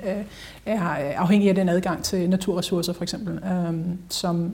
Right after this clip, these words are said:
som bæredygtighed også påvirker, ikke? Men det er klart, at, altså, der, hvor de store virksomheder så selvfølgelig har det store overskud, det er jo så, øh, måske til i højere grad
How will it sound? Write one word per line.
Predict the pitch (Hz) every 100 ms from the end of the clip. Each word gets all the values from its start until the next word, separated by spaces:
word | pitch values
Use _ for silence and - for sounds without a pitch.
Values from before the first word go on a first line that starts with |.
| -
som | - 185
bæredygtighed | 175 170 185 185 185
også | 175 -
påvirker, | 185 175 180 185
ikke? | 226 - - - - - -
Men | 214 196
det | 190
er |
klart, | 220 214 226
at, | 208 196 - -
altså, | 180 -
der, | 226
hvor | 233
de |
store | 220 226 220 233
virksomheder | 202 220 202 156 180
så | - 180 175 - -
selvfølgelig | - 185 190 175
har | 233
det | 226 208
store | 202 190 190
overskud, | 185 190 202
det | 220
er |
jo | 220
så, | 214 190 185 - - - - - - -
øh, | 202 185 175
måske | 185 190 190
til | 226
i | 185
højere | 202 202 220
grad | 185 170